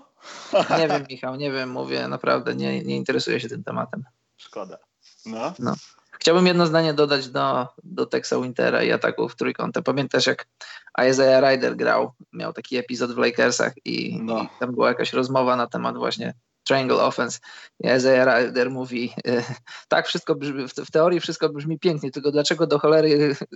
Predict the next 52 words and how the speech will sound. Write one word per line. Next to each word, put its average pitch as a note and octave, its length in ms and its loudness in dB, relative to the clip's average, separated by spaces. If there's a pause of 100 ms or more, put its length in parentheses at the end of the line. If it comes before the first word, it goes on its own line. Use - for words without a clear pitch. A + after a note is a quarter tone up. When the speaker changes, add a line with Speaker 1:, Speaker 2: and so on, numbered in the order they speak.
Speaker 2:
Kobe E3 220 0
Bryant D#3+ 320 2
ciągle D3+ 240 -2
rzuca? C#3+ 320 -4 (380)
Speaker 1:
<laughs> F#3+ 340 2
No, C3 320 2 (180)
no. B2+ 180 -8 (720)
Zresztą E3 260 4
Winter C3 280 4
powiedział F#3 380 2
kiedyś, A#2+ 340 -6
że A#2 220 -2
no, A#2+ 140 -4
granie A#2+ 320 -4
trójkątów A#2 520 -4
to A2+ 100 -6
ma A2 140 -2
sprawiać, A#2 600 -2 (440)
e, G2+ 40 -8
poprawiać A#2 460 2
drużynę, C3+ 440 0
a G2+ 60 0
nie G#2 140 -6
być A2 140 -4
wprowadzane G#2 520 0
na A#2 100 -4
siłę. F#2+ 480 0
I G2 300 -14
nie B2 120 0
wiem, G#2+ 140 -2
czy - 100 -16
to - 60 -6
Speaker 2:
No G2 60 -6
Speaker 1:
się G#2 80 -4
Speaker 2:
właśnie. G2 200 0
Speaker 1:
zbiegło G2+ 200 2
jakoś G#2 240 0
z G2 40 -4
rzeczami, G#2 420 -2
które G2+ 240 -2
działy G2 240 2
się G2 120 -2
w F#2 60 -6
New G2+ 100 -8
York G2 220 -2
Knicks - 400 -10 (100)
za F#2 280 0
kadencji F#2+ 420 2
ostatniej F#2 380 0
Phila F#2+ 220 -2
Jacksona, F#2 540 -4
ale F#2+ 360 -4